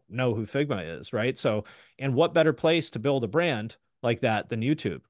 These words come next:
right? And, and all their competitors suck at it. So it's just, like, really,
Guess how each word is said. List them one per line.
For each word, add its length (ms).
right? 260
And, 280
and 120
all 200
their 120
competitors 540
suck 260
at 160
it. 220
So 380
it's 160
just, 220
like, 220
really, 400